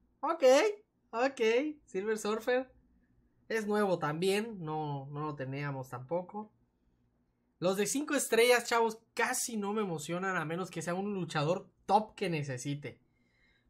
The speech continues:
Porque ya saben que ahorita la meta, la meta es luchadores de seis estrellas.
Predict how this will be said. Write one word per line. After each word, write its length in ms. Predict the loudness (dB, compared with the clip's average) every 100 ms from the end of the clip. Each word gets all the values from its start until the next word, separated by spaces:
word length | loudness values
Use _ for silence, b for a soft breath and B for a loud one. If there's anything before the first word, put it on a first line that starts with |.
| -2
Porque 600 | 2 2 2 2 2 -2
ya 240 | -4 -4 2
saben 360 | 2 2 0
que 120 | -4
ahorita 320 | -4 -4 -2 0
la 160 | 0
meta, 440 | 0 -2 0 0 0
la 120 | 0
meta 420 | -2 -4 -2 2
es 460 | 2 2 -4 -12 -18 -12
luchadores 580 | -10 -6 -4 0 0 -2
de 100 | -4
seis 340 | -4 -4 -4
estrellas. 640 | -6 -6 -8 -8 -10 -12